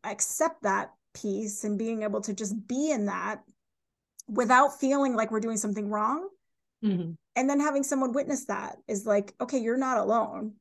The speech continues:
Speaker 1: right? 'Cause
Speaker 2: Yeah.
Speaker 1: I totally understand what that feels like. And I'm in my own kind of mess in, in, in different ways, um,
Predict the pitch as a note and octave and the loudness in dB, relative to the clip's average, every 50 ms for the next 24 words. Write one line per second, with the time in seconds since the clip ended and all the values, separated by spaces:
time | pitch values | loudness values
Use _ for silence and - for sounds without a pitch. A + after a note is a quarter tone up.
0 | _ _ _ _ - G#3+ G#3 G#3 A#3+ - - G#3+ G3+ F#3+ - - - G3+ G#3+ A3 | _ _ _ _ -2 0 0 0 0 -2 -2 -2 -2 -2 -4 -8 -6 -4 0 0
1 | A3+ A3+ G#3+ G3 G3+ _ _ _ _ - - - C#4 D4 C#4+ C4+ A#3+ A#3 A3+ G#3+ | 0 0 0 -4 -8 _ _ _ _ -16 2 4 6 6 8 6 6 4 2 0
2 | G#3+ G#3+ G#3 - - G#3+ - A3+ A3 G#3+ G#3+ G#3+ G#3+ - A3+ G#3+ - - - A#3 | -2 -4 -4 -2 -2 -2 -2 -2 -2 -2 -2 -2 -2 0 -2 -2 -4 -6 -6 -4
3 | A3 G#3+ G#3+ G3+ G#3 A3 A3+ A3 A3 G#3+ - _ _ _ _ _ _ _ _ _ | -2 -2 -2 -4 -2 0 0 0 0 -2 -6 _ _ _ _ _ _ _ _ _
4 | _ _ A#3+ A#3+ A#3+ B3+ C4 C4+ C#4 C#4 C4+ C4+ C4+ C#4 C#4+ D4 D4+ D4 C#4+ C#4 | _ _ 0 2 4 4 6 6 8 8 8 6 6 6 6 6 6 6 4 2
5 | C#4 C4+ B3 A#3+ A3 G#3 A3 A#3 A#3 B3+ C4+ C4 - C4 A#3+ A#3 A3 G#3+ - - | 0 0 2 2 2 2 2 2 2 2 0 0 0 0 0 0 -2 -4 -4 -2
6 | - A#3 A3+ A3 G#3+ - - - A#3 A3+ G#3 G#3+ A#3 A#3 - A3+ G#3 A3 A3+ A3 | -2 0 0 -2 -4 -6 -4 -2 0 0 2 0 0 0 -2 -4 -2 0 -2 0
7 | A3 A#3+ C4+ D4 D4 C4+ - - - - _ A3+ A3+ A#3 A3+ A3 A3 A3 G#3+ G3 | 0 0 0 0 0 -2 -4 -4 -6 -4 _ 0 2 2 2 2 2 2 0 0
8 | G3 | -2